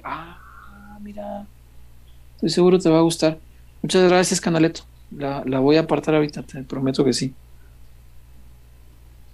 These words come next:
Mm, Miguel Castro, ya lo leíste. El ojo de Tondera.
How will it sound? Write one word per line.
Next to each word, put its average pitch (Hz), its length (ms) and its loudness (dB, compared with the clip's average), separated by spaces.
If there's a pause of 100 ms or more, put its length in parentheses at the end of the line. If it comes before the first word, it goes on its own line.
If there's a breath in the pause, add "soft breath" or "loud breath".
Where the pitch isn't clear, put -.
(2000)
Mm, 160 500 0
Miguel 135 260 0
Castro, 143 320 -2
ya 135 100 2
lo 123 100 0
leíste. 156 1000 -2
El 123 200 -12
ojo 127 240 -6
de 113 60 -6
Tondera. 156 840 -2